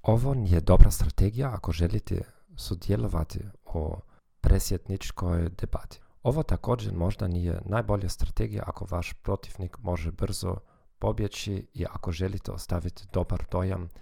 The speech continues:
na ljude oko sebe. Ovo može biti vrlo korisno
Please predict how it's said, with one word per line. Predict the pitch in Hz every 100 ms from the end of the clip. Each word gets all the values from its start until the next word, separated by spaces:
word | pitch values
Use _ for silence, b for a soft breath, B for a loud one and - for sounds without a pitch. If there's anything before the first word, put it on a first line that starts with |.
| B -
na | 87 80
ljude | 92 95 95 -
oko | 90 - -
sebe. | - - - - - -
Ovo | 113 110 104 101 85
može | 85 120 160 95
biti | 87 - -
vrlo | 90 104 90
korisno | - 98 113 - 139